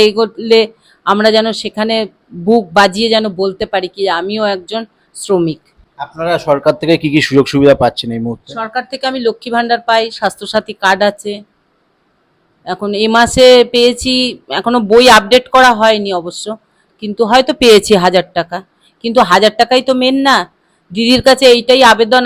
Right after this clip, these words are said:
Speaker 1: আমাদের কি যে আগামী দিনে যৌনকর্মীদের জন্য যদি একটু বেশি কিছু ভাবা যায় তাহলে খুবই ভালো হয়। কাস্টমার দিনের পর দিন কমে যাচ্ছে।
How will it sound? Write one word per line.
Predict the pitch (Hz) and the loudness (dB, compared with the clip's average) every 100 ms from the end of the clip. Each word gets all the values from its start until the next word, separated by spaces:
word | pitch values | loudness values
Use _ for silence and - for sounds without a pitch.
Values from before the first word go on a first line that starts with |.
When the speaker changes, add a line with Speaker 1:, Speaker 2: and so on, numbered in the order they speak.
| 226 | 0
Speaker 1:
আমাদের | 226 220 240 240 - | -2 -4 -6 -8 -16
কি | 220 214 180 | -12 -10 -2
যে | 208 208 202 196 185 _ _ _ - | 2 2 2 0 -4 _ _ _ 0
আগামী | 196 196 233 240 214 | 0 2 2 2 -2
দিনে | 226 240 220 | -4 -4 -4
যৌনকর্মীদের | 214 226 226 233 233 214 233 196 | -4 -6 -4 -2 -2 -2 -2 -2
জন্য | 226 233 247 _ _ _ _ | -4 -4 -8 _ _ _ _
যদি | 175 240 254 254 | -2 0 2 2
একটু | 247 - 254 196 226 | 0 -6 -8 -2 0
বেশি | 220 254 247 | 0 -2 -4
কিছু | 269 262 180 | -4 -4 0
ভাবা | 202 226 226 | 2 4 4
যায় | 233 233 | 4 2
তাহলে | 220 220 | -2 -4
খুবই | - 226 247 196 | -10 -6 -4 -2
ভালো | 196 202 | 0 2
হয়। | 196 190 | 2 2
কাস্টমার | 220 - 254 254 240 226 | 0 0 0 2 2 0
দিনের | 240 240 | -2 0
পর | 247 208 | 0 0
দিন | 233 226 | -2 -2
কমে | 226 226 226 | -2 0 2
যাচ্ছে। | 226 220 - | 2 0 -6